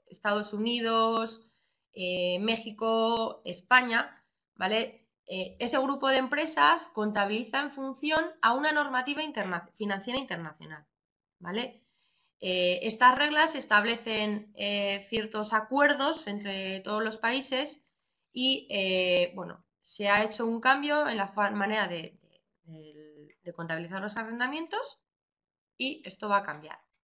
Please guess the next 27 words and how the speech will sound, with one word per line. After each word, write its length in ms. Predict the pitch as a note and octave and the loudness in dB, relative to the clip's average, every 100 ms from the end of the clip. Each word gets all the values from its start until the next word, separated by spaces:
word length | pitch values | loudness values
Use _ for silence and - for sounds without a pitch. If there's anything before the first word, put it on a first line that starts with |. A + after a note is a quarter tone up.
| _ | _
Después, 640 | - A3+ A3 B3 G#3 - - _ _ _ _ _ _ _ | -4 -2 -2 -2 -2 -4 -16 _ _ _ _ _ _ _
eh, 880 | A3 A3 G#3+ G#3+ G#3+ G#3+ G#3 - _ | -2 2 2 2 2 2 -2 -6 _
¿qué 140 | - D#4+ | 0 2
empresas 680 | F#4 D#4+ D4 D4+ B3 A3+ A3+ | 4 2 2 4 2 2 -2
o 240 | G#3+ G#3+ | -6 -4
qué 120 | C#4 | 2
arrendamientos 840 | D4+ D#4 D4 C4 B3+ C4 B3 A3+ | 2 2 2 2 2 -2 -2 -6
son 160 | A3+ A#3+ | -4 -4
los 140 | A3 | -4
que 100 | A3 | -2
vamos 320 | A3 A3+ A3 A3+ | 0 0 0 -2
a 120 | G#3+ | -2
tener 220 | G#3+ G#3+ | -4 -4
que 140 | G#3+ | -6
contemplar 760 | G#3+ G3+ G3+ G3 F#3+ G#3+ F#3+ - _ _ _ _ - | -4 -4 -4 -6 2 4 4 0 _ _ _ _ -8
en 80 | G#3 | -6
este 200 | G3+ G#3 | -6 -4
cambio 240 | G3+ G3 | -4 -2
normativo 560 | F#3+ F#3+ F#3 G3+ G3 F#3 | -4 -2 -2 -2 -4 -4
y 60 | |
en 80 | F#3+ | -6
esta 400 | G3+ G3+ F#3 F#3 | -8 -6 -4 -4
nueva 240 | F#3+ F#3 | -4 -6
forma 240 | F#3+ F#3 F3+ | -6 -8 -6
de, 440 | F3+ F3 F3 F3 _ _ _ _ _ _ | -6 -6 -8 -14 _ _ _ _ _ _
de 140 | F#3+ F#3 | -14 -8
contabilizar? 840 | F3+ F3 E3 E3 E3 A#3 - | -6 -4 -4 -4 2 2 2